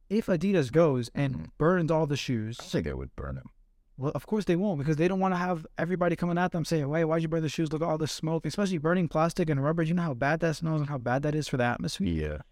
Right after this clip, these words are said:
Speaker 1: So, yeah, they probably don't care, of course. But the issue is they do care about their company, and of course they're gonna get a
Speaker 2: Yeah.
Speaker 1: lot of hate and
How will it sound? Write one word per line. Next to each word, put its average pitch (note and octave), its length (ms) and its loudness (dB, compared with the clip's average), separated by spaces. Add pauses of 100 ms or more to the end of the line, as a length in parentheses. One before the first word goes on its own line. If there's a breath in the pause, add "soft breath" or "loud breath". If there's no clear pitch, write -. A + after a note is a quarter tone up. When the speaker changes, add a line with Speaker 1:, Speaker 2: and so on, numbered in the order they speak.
Speaker 1:
So, F3 320 6 (180)
yeah, G3 160 6
they F#3+ 100 2
probably E3+ 200 2
don't C3 180 0
care, D#3 400 0 (320)
of - 100 -18
course. C3 480 -4 (360)
But C#3 320 4 (160)
the D3 100 -2
issue D3 280 0
is C3 420 -2 (240)
they C#3 140 2
do C#3+ 180 0
care C3 220 2
about A#2 280 2
their A#2 140 -6
company, B2 420 0
and G#2+ 80 0
of G2+ 120 -4
course C3 260 -6
they're B2+ 100 -4
gonna A#2 280 -4 (240)
get C3 180 0
a G2 40 0
Speaker 2:
Yeah. B2 100 0
Speaker 1:
lot B2 80 0
of A2+ 100 -6
hate C3+ 380 0
and A#2 320 -4